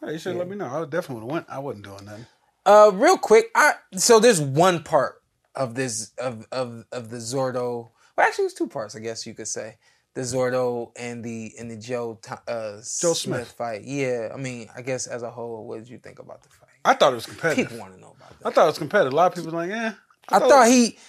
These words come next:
Speaker 2: so the, the fight was scored, like, nine rounds
Speaker 1: Yeah,
Speaker 2: to
Speaker 1: I'm
Speaker 2: one.
Speaker 1: not, yeah, I'm not.
Speaker 2: And I, but
Speaker 1: Hell
Speaker 2: realistically,
Speaker 1: nah.
Speaker 2: I thought, I thought Joe might have won two or three more rounds.
Speaker 1: Seven three.
Speaker 2: But it was, could have been
Speaker 1: Possibly six four.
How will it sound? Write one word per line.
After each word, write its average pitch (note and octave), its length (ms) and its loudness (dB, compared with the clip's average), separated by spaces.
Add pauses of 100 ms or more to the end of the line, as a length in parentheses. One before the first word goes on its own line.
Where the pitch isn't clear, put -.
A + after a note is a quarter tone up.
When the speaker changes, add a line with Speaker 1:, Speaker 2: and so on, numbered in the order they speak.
(120)
Speaker 2:
so A#3 200 8
the, G3 180 6
the F#3 160 6
fight D4+ 320 6
was G3+ 220 8
scored, A3+ 360 8
like, F3 280 8 (240)
nine G3+ 340 6
rounds G#3+ 260 6
Speaker 1:
Yeah, F3+ 100 6
Speaker 2:
to C#3+ 240 6
Speaker 1:
I'm - 40 6
Speaker 2:
one. F3 340 4
Speaker 1:
not, D#3+ 80 -2
yeah, G#2 160 -4
I'm A2+ 200 -10
not. - 200 -10 (300)
Speaker 2:
And A#3+ 140 8
I, B3 100 8
but A3 340 6 (220)
Speaker 1:
Hell G3+ 100 6
Speaker 2:
realistically, A3 720 8
Speaker 1:
nah. F#3+ 140 6
Speaker 2:
I - 40 6
thought, G#3+ 400 8
I F#3+ 120 6
thought G3+ 260 8
Joe F3 220 8
might D#3+ 300 6
have D#3+ 200 6
won D#3 640 4
two F#3 160 -2
or E3+ 200 4
three F3 180 4
more F3 240 6
rounds. F#3+ 640 2
Speaker 1:
Seven A3+ 360 2
three. F3 520 -4
Speaker 2:
But G#3+ 200 8
it G3+ 60 10
was, G3 340 8 (140)
could - 160 6
have F#4 220 10
been E4 80 6
Speaker 1:
Possibly F3 640 0
six C#3 340 -4
four. G#2+ 300 -16